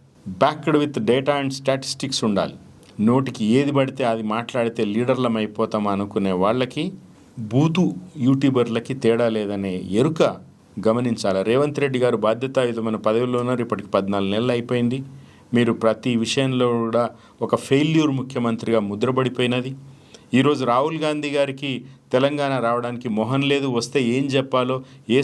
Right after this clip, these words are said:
సభలో ఏం మాట్లాడాలో అనేది ఆయనకు జంకుగా ఉన్నది కాబట్టి రావడం లేదు.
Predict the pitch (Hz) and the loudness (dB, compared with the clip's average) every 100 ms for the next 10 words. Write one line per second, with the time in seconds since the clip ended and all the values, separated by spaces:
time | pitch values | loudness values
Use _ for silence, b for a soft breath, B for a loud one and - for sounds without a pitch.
0 | 139 131 135 135 113 135 139 131 131 123 | 2 0 2 0 0 -2 -2 -2 -2 -2
1 | 120 120 117 113 113 110 110 B B - | 0 0 0 2 0 0 -4 B B -2
2 | 113 123 113 117 117 131 139 135 127 123 | -2 0 0 2 0 0 0 2 2 -2
3 | 113 113 117 117 110 104 110 107 95 - | 0 0 0 -2 0 2 0 -2 -4 -8